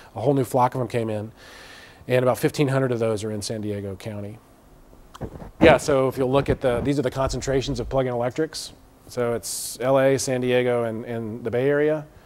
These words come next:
And there are the three, um, you know, by zip code and with some more detail there. So you can see that it's fairly locational. You have, you have people, we've done some survey information already on these folks. We run the rebate program that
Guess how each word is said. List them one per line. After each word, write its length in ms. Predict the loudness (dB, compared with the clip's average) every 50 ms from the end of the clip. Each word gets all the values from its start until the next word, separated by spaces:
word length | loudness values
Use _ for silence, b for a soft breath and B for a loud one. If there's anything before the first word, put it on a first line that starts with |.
| b b b b b -12
And 80 | -8 -4
there 140 | -2 -2 0
are 40 | -2
the 100 | -2 -4
three, 500 | -4 -4 -2 -2 -2 -2 -4 -6 -8 -10 -14 -20 -20 -20 -12
um, 440 | -8 -8 -6 -6 -6 -6 -8 -10 -10 -8
you 60 | -6
know, 100 | -6 -4
by 140 | -4 -4 -2
zip 220 | 0 -2 -2 0
code 280 | 2 2 4 4 4 2
and 80 | 2
with 120 | -2 -2 -2
some 100 | -2 -2
more 120 | -2 -2
detail 360 | 0 -2 -2 0 2 2 2
there. 300 | 2 2 0 0 -2 -4 B B B B
So 120 | -2 0 2
you 60 | 2
can 100 | 2 2
see 140 | 6 8 8
that 80 | 10
it's 100 | 8 8
fairly 260 | 6 6 8 10 10 10
locational. 640 | 10 8 6 6 6 6 6 4 0 -4 -4 -2 -2
You 100 | 0 0
have, 200 | 0 0 0 0
you 60 | 0
have 100 | 0 2
people, 460 | 2 2 6 8 8 8 8 6 B B B B B B B B
we've 120 | 4 6
done 100 | 6 6
some 140 | 6 2 0
survey 300 | 4 6 6 6 6 6
information 440 | 4 2 2 2 2 2 2 2 0
already 320 | 2 4 4 4 4 4
on 100 | 2 0
these 140 | 0 -2 -2
folks. 280 | 0 0 0 0 0 0
We 140 | 2 4 4
run 160 | 4 4 4
the 80 | 2
rebate 300 | 2 2 2 2 2 2
program 520 | 2 2 2 2 2 0 0 0 -2 -4 -4
that 180 | -4 -4 -4